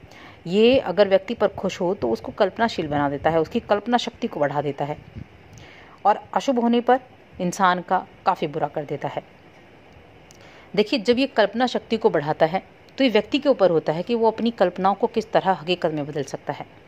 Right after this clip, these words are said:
वरना व्यक्ति कल्पनाशील ही होकर रह जाता है। ऐसे में कन्या राशि के लोगों के लिए ये जो केतु का गोचर होगा, ये किस तरह के प्रभाव डालेगा, चलिए जानते हैं। तो कन्या राशि की हम बात कर रहे हैं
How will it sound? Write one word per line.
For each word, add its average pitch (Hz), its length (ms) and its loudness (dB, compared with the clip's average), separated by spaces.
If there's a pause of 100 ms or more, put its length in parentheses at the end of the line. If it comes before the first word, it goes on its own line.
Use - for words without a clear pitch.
(380)
वरना 180 180 4
व्यक्ति 196 260 0
कल्पनाशील 220 600 0
ही 214 80 -2
होकर 156 280 0
रह 135 120 -4
जाता 139 260 0
है। 139 160 -8 (1000)
ऐसे 226 220 2
में 285 120 0
कन्या 233 320 2
राशि 214 280 2
के 220 120 -2
लोगों 165 300 0
के 160 140 -6
लिए 131 200 -8 (320)
ये 175 100 -4
जो 170 160 -2
केतु 165 220 -8
का 160 380 4
गोचर 156 320 0
होगा, 175 240 0 (260)
ये - 240 -16
किस - 240 -4
तरह 233 200 0
के 277 120 4
प्रभाव 156 360 0
डालेगा, 135 380 2 (480)
चलिए 170 220 2
जानते 131 320 -4
हैं। - 260 -14 (1040)
तो 240 100 6
कन्या 247 320 2
राशि 254 240 2
की 262 100 -2
हम 233 160 0
बात 165 220 2
कर 180 180 0
रहे 180 140 0
हैं 185 180 -6